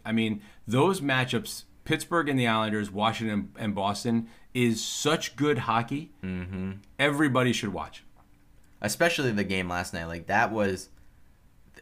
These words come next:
Speaker 2: they're, they're, it's just every stoppage of play. If you wanna see people fight, like, if, if you're a boxing fan or a U F C fan, uh,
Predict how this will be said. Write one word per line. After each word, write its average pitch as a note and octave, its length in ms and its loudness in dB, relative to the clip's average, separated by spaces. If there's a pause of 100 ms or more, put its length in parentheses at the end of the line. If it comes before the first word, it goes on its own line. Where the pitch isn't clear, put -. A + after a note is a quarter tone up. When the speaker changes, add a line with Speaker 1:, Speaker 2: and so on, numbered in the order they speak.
(120)
Speaker 2:
they're, B2 500 -2
they're, C#3 380 0 (200)
it's C3 160 -4
just - 260 -4 (220)
every E3 520 2
stoppage C#3 520 2
of C3 120 -4
play. D3+ 340 4
If G2+ 140 -4
you A#2 80 0
wanna C3+ 240 2
see C3+ 460 -2 (200)
people C#3+ 280 -2
fight, C3 420 2
like, G#2 260 0 (320)
if, C3 240 -2
if C3+ 180 -2
you're D3+ 160 4
a E3+ 60 6
boxing C3+ 480 4
fan G#2+ 240 2
or G2+ 100 4
a G2 60 2
U A2 180 4
F A#2+ 100 0
C A#2 200 -4
fan, F2 420 -2 (960)
uh, C3 100 2